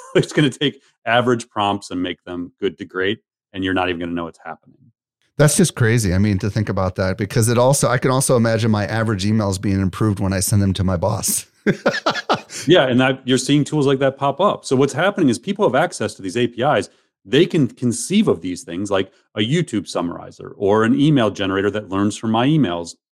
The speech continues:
Speaker 1: And they're building one-off apps. Many times it's just, like,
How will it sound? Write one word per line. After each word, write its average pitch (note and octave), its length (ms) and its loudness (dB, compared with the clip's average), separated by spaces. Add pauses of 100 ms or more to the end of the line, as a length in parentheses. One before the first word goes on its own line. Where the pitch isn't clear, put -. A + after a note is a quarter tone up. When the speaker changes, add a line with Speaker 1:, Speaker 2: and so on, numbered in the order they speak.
(460)
Speaker 1:
And A#2+ 100 4
they're C3+ 100 6
building C#3 560 0
one-off B2+ 420 0
apps. - 420 -4
Many E3+ 240 2
times A#2+ 320 -6
it's A2+ 140 -10
just, B2+ 220 -4
like, B2 200 0